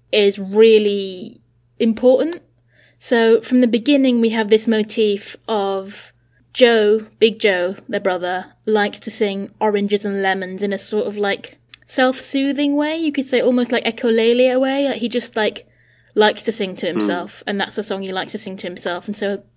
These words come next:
Speaker 1: it, from that, it becomes sort of their family song as well that they sing together. There, there are a few other songs referenced, which are hymns, but, um, Big Joe doesn't like any of those as much. So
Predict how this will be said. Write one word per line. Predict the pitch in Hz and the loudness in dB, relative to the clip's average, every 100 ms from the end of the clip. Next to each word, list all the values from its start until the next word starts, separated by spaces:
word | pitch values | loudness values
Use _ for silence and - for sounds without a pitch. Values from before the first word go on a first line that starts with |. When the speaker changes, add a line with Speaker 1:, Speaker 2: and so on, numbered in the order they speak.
| - | -18
Speaker 1:
it, | - _ - - _ | -18 _ -20 -20 _
from | 254 233 | 4 4
that, | 233 233 | 4 2
it | 226 | 2
becomes | 220 - 214 202 | 0 0 -2 0
sort | 247 | 0
of | 190 | 0
their | 202 | 0
family | - 208 202 185 185 | 2 2 2 -2 -6
song | 202 185 185 | -6 -8 -8
as | 190 | -6
well | 190 185 | -4 -4
that | 185 | -6
they | 196 | -8
sing | - 190 | -8 -8
together. | 196 196 190 175 170 - _ _ _ _ _ _ - | -4 -2 -2 -2 -8 -12 _ _ _ _ _ _ 0
There, | 220 208 | 2 2
there | 208 226 214 202 196 | 2 4 6 4 2
are | |
a | 202 | -2
few | - 240 214 196 | -6 -4 -2 -2
other | 190 | -2
songs | 202 196 185 190 | -2 -4 -6 -4
referenced, | 196 190 190 180 - - - | -4 -4 -12 -14 -14 -6 -6
which | - | -4
are | 175 | -6
hymns, | - 214 180 165 165 - - _ _ _ _ _ _ _ _ _ | -4 -6 -6 -12 -18 -18 -20 _ _ _ _ _ _ _ _ _
but, | 202 185 - _ _ _ _ _ _ _ | 0 0 -4 _ _ _ _ _ _ _
um, | 196 180 170 - - | -10 -10 -18 -20 -2
Big | 202 - | 0 2
Joe | 196 | -2
doesn't | 185 - | -2 -8
like | 180 180 196 | -8 -6 -8
any | 170 165 | -12 -12
of | |
those | 165 170 175 | -8 -8 -8
as | 170 | -10
much. | 170 160 - - - _ _ _ _ _ _ _ _ _ _ - | -10 -10 -8 -10 -10 _ _ _ _ _ _ _ _ _ _ -14
So | - 185 180 170 | -8 -8 -8 -14